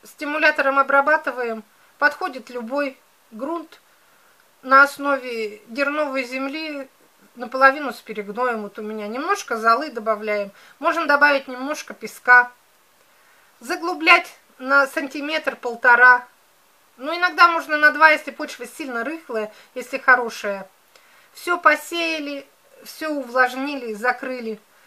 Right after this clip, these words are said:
Поставили в тёплое место. Через неделю обычно бывают уже всходы. И когда будет шестьдесят шестьдесят пять дней,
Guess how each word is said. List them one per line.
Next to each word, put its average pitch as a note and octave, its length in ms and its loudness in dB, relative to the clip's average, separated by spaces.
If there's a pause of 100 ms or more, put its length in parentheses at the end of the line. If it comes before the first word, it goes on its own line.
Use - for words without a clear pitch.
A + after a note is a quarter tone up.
(160)
Поставили D4 680 2
в - 140 -20
тёплое C4 500 -6
место. G#3+ 540 -10 (1700)
Через D4 280 -8
неделю D4 520 -4
обычно B3+ 400 -2
бывают A#3+ 440 4
уже A#3 160 -8
всходы. D#4 540 -4 (2250)
И D4+ 520 -6
когда D4+ 280 4
будет C#4+ 240 -4
шестьдесят D#4 480 -2
шестьдесят C#4 460 -4
пять C4+ 180 2
дней, D#4+ 340 -6